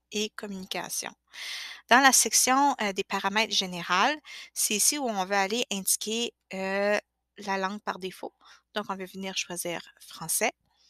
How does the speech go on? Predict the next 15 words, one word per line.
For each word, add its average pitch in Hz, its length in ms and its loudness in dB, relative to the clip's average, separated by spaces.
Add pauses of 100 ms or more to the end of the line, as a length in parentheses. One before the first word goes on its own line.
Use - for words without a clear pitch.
(460)
Euh, 190 380 -2
notre 226 340 0
affichage 262 600 6
par 220 180 -4
défaut, 208 400 -2
donc 190 240 -6
si - 140 0
on 214 60 -4
est 202 200 -6
enseignant, 185 520 -4 (520)
ça - 300 -2
va 180 100 -2
être - 180 -8 (220)
enseignant. 202 520 0 (760)
Euh, 190 300 2